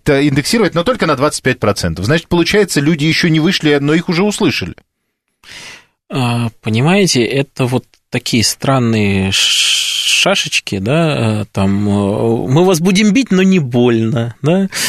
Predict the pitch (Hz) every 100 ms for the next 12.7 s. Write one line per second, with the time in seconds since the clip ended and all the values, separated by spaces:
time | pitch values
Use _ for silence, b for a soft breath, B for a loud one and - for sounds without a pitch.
0 | 175 143 123 107 160 156 175 214 190 -
1 | 165 143 156 165 147 139 240 240 190 208
2 | 175 208 175 156 143 127 - 175 202 208
3 | - - 180 165 147 156 190 262 226 131
4 | 117 - 165 156 123 127 180 247 - -
5 | - 139 117 107 113 202 - 135 - 131
6 | 185 175 - 110 110 156 147 - 127 123
7 | 123 107 95 101 110 104 - 151 170 214
8 | 165 131 131 127 131 - 123 131 139 110
9 | 101 101 101 107 104 113 113 131 147 113
10 | - 104 113 131 123 104 101 104 123 110
11 | 101 110 107 123 131 120 113 120 147 214
12 | 339 - 120 - - 175 247